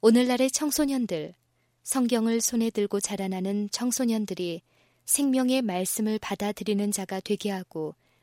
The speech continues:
또한 그 말씀을 다른 사람에게 나누어주는 경로가 되게 한다면 과연 얼마나 큰 축복의 시내가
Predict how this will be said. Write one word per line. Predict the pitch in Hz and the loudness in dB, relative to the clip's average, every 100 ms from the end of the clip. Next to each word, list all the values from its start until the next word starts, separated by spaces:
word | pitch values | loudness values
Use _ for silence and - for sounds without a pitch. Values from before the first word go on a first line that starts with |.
| _ | _
또한 | 190 190 190 - | -4 -2 -2 -2
그 | - | 0
말씀을 | 220 196 185 196 - 202 208 190 _ _ _ | 2 2 -2 -2 -2 -2 -2 -4 _ _ _
다른 | - 208 196 220 | -6 -2 0 0
사람에게 | 233 262 262 240 233 233 233 208 | 0 0 0 0 0 2 2 0
나누어주는 | 175 185 214 226 226 226 226 | -2 0 0 0 0 0 0
경로가 | - 202 202 220 233 | -2 -2 2 2 0
되게 | 226 214 208 | -2 -2 -2
한다면 | 202 185 180 175 196 202 170 _ _ _ _ _ - | -4 -4 -6 -4 -4 -6 -10 _ _ _ _ _ -4
과연 | 208 196 202 196 - - - | 0 0 0 -4 -8 -18 -2
얼마나 | 196 202 214 220 226 - | 2 2 2 0 -2 -6
큰 | - 262 | -6 -4
축복의 | 254 - - 262 247 247 | -2 -6 -4 -2 0 0
시내가 | - 220 202 - 175 165 | 0 0 -4 -4 -8 -8